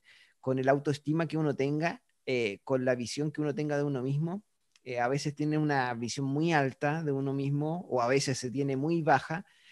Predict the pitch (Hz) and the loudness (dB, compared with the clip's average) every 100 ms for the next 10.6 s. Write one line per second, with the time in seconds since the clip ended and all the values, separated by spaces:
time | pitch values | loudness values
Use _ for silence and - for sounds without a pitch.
0 | - - 143 135 143 - 143 135 135 143 | -18 -4 -2 0 -4 -2 0 2 0 -2
1 | 170 170 156 156 208 - _ _ 127 120 | -2 -2 0 -2 -6 -12 _ _ -4 -4
2 | - 131 135 143 151 160 165 147 151 143 | -4 -4 -2 -2 0 2 0 0 2 4
3 | 139 123 - - _ _ _ _ - 131 | 4 0 -6 -20 _ _ _ _ -8 -4
4 | 135 135 151 165 151 - 165 170 156 175 | 2 2 2 2 0 0 0 2 2 0
5 | - 185 190 196 185 160 151 160 294 - | 2 2 4 6 6 4 2 -2 -4 -12
6 | _ _ _ - 170 165 165 147 - 175 | _ _ _ 0 2 2 2 0 0 2
7 | 170 170 180 170 180 196 202 - _ _ | 6 6 4 2 2 2 0 -6 _ _
8 | 147 151 147 160 175 190 - 180 185 180 | 0 2 2 2 0 0 -2 0 4 4
9 | 180 165 147 156 147 143 127 117 - 170 | 2 -2 0 0 0 0 -2 -6 0 2
10 | 208 247 247 240 269 381 | 2 -4 -6 -6 -4 -4